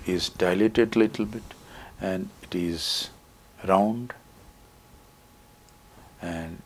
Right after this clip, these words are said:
we can easily implant the intraocular lens in the capsular bag.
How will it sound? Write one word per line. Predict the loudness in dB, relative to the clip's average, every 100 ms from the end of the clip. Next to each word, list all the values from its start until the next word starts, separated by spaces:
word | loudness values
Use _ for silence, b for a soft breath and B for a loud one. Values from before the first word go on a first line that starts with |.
| -10
we |
can | -6 -2 -4 -6 -14 -2
easily | 4 4 2 -2 -2 -4 -8 -18 -20 -14 -6
implant | -6 -4 -2 -2 -4 -10 -10
the | -4 -2 -2 -6 -8
intraocular | -8 -4 -6 -2 -4 0
lens | -2 -2 -4 -8 -10 -16 -20 -20 -12
in | -10
the | -8 -8
capsular | -8 -8 -8 -8 -10
bag. | -8 -10 -12